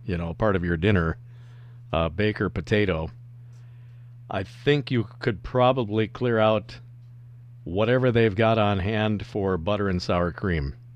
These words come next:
in the store. It is enormous. And, uh, so it's gonna be making a stop at the Coburn's in Buffalo tomorrow, Wednesday,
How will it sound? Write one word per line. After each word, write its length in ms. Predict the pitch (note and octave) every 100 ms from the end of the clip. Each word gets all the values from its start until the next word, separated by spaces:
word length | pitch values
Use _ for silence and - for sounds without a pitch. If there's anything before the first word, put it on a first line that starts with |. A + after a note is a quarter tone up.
| - - -
in 140 | - E2
the 100 | D2+
store. 380 | - D2+ C2 - - - - - - - - - -
It 140 | F2+
is 160 | F2+ F#2
enormous. 720 | F#2 G2 A#2 G2+ D#2 C#2 - - - - - - - - - - - - - -
And, 520 | D#2+ D#2+ E2 D#2+ E2
uh, 380 | E2 D#2+ E2 E2 -
so 220 | - F#2
it's 120 | F2+
gonna 160 | - G#2+
be 120 | G#2
making 600 | G2+ A#2+ B2 G#2+ G2 G2+
a 340 | - F#2 F#2 F2+
stop 520 | - B2 C3 A2 A2+
at 100 | F#2
the 80 | F2+
Coburn's 480 | A#2 G#2+ G#2 F#2 F2
in 100 | F2
Buffalo 460 | G2 G2 F#2 F#2+
tomorrow, 760 | - - D#2+ E2+ B2+ A#2+ D#2+ F2+
Wednesday, 760 | G#2 F2+ A2+ A2+ F2 E2 F2